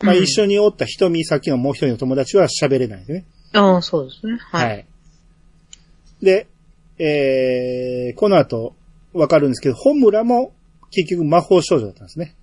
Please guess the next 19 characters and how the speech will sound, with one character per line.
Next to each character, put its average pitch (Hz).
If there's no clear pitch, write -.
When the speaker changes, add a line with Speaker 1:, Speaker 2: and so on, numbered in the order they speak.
Speaker 1:
黒 143
髪 285
の。 294
Speaker 2:
あ -
あ、 277
そ 320
う -
な 175
ん。 -
Speaker 1:
う 151
ん。 101
Speaker 2:
魔 302
女 277
か 165
と 151
思 139
っ -
た -
よ。 -